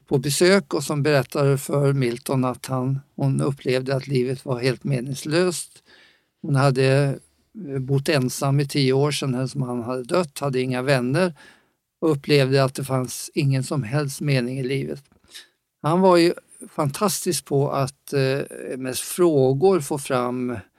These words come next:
saker och ting. Han var ju den första coachen, menar, inte första, det var ju Sokrates, men han,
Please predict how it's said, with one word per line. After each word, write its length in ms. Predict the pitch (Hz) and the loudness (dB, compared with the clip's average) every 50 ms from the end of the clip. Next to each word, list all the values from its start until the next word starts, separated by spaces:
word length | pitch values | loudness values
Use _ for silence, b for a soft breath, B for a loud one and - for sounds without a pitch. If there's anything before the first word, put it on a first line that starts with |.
| b b b b b _ - | b b b b b _ -6
saker 340 | 135 120 113 - - 131 120 | -4 -4 -4 -4 -4 -6 -6
och 60 | 101 | -4
ting. 400 | - 127 120 117 123 139 135 123 | -4 -4 -4 -4 -4 -6 -6 -6
Han 200 | 120 127 131 127 | -6 -6 -6 -4
var 100 | 127 135 | -2 -2
ju 60 | 135 | 0
den 80 | 135 131 | 0 -2
första 400 | 135 - 143 135 - - - 135 | -2 -2 -2 -2 -2 -4 -4 -4
coachen, 640 | 139 - 160 175 185 - - - 156 143 131 127 131 | 0 2 4 4 4 2 0 -2 0 0 0 0 0
menar, 400 | 139 127 120 120 127 123 123 - - | 0 0 0 -2 -4 -8 -8 -8 -4
inte 400 | 139 139 127 120 - - 147 139 | -2 -2 -2 -2 -4 -6 -6 -4
första, 400 | - 170 151 143 - - - 214 | -2 -2 -2 -2 -4 -6 -6 -4
det 100 | 185 135 | -2 0
var 120 | 135 147 | 2 2
ju 60 | 147 | 2
Sokrates, 720 | 143 - 139 123 131 - - 135 123 131 147 151 - - 151 | 0 0 -2 -2 -2 -2 -4 -6 -6 -6 -10 -12 -10 -6 -2
men 180 | 143 139 139 | 0 2 2
han, 200 | 139 135 139 135 | 2 2 0 -2